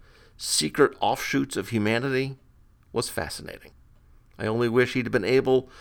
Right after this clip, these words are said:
to continue and keep it separate from the Marvel Universe.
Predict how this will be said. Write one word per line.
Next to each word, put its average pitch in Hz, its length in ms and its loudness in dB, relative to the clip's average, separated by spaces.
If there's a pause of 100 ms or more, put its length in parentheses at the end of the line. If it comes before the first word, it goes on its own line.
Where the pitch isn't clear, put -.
(180)
to 127 100 -6
continue 147 540 0
and 143 160 -2
keep 160 240 -2
it - 100 2
separate - 580 0 (260)
from 113 200 -4
the 104 80 2
Marvel 98 340 2
Universe. 147 640 2